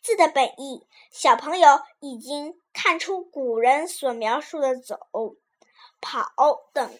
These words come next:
概念与我们现在所说的“走”和“跑”是有差异的。既然走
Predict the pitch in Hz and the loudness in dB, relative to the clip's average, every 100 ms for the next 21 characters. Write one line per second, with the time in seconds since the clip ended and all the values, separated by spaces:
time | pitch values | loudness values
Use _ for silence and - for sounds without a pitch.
0 | - 320 285 277 285 262 233 269 311 277 | -4 -2 -2 -4 -8 -8 -10 -12 -4 -2
1 | 185 208 233 277 - 330 302 294 302 - | -2 -4 -8 -8 -8 -6 -2 -2 -2 -6
2 | 247 151 - 381 370 381 302 285 _ 220 | -8 -8 -10 -4 -4 -2 -4 -6 _ -10
3 | 214 - - - 311 320 - 196 170 480 | -10 -12 -20 -6 -6 -6 -8 -8 -8 -10
4 | - - 349 254 - - - 349 370 381 | -16 -12 -8 -8 -10 -16 -6 -4 -2 -4
5 | 302 - - _ _ _ _ - - _ | -10 -12 -20 _ _ _ _ -20 -20 _
6 | - 311 254 247 269 - _ _ - 254 | -4 2 2 2 -2 -12 _ _ -6 -4
7 | - - 240 | -4 -2 -2